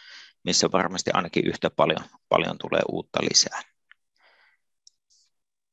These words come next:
No tuossa on vaan linkit noihin dokumentaatioihin, että toi on, toi on, jos, jos saatte tuon matskun jossain vaiheessa, niin voitte tutustua. Ylempänä on tuotantodokumentaatio ja alempana on sitten toi hiekkalaatikkodokumentaatio.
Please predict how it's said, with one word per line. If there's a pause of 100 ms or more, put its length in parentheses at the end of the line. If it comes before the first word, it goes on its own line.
(1400)
No
tuossa
on
vaan
linkit
noihin
dokumentaatioihin,
että
toi
on, (160)
toi
on,
jos, (260)
jos
saatte
tuon
matskun
jossain
vaiheessa,
niin
voitte
tutustua.
Ylempänä
on
tuotantodokumentaatio
ja
alempana
on
sitten
toi
hiekkalaatikkodokumentaatio.